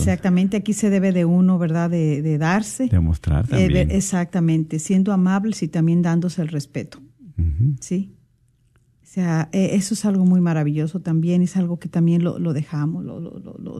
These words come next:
Speaker 1: descuidamos tanto.
Speaker 2: Se descuida, exacto, sí.
Speaker 1: Exactamente, y, y nosotros necesitamos dar lo mejor,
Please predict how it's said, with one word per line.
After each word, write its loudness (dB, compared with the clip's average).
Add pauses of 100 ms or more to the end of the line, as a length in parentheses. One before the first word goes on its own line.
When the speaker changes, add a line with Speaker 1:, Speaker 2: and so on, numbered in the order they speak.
Speaker 1:
descuidamos 2
tanto. 2
Speaker 2:
Se 6
descuida, 2
exacto, -2
sí. -6
Speaker 1:
Exactamente, -2
y, -2
y 2
nosotros 0
necesitamos 0
dar -2
lo 0
mejor, -2